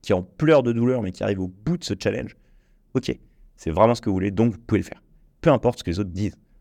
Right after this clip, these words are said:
Maintenant, il faut mettre l'effort. Et il faut, c'est la loi du succès numéro deux, et j'y reviendrai dans un épisode, encore une fois plus tard, de ce fameux Schwarzenegger. Quand on veut, on peut, work your ass off et donner tout pour l'avoir.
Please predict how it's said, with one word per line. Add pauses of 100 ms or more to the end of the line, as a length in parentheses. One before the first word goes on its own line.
Maintenant,
il
faut
mettre (280)
l'effort. (200)
Et (100)
il
faut, (560)
c'est
la
loi
du
succès
numéro
deux,
et
j'y
reviendrai (120)
dans
un
épisode,
encore
une
fois
plus
tard, (280)
de
ce
fameux
Schwarzenegger. (140)
Quand
on
veut, (420)
on
peut, (260)
work
your
ass
off
et
donner
tout
pour
l'avoir.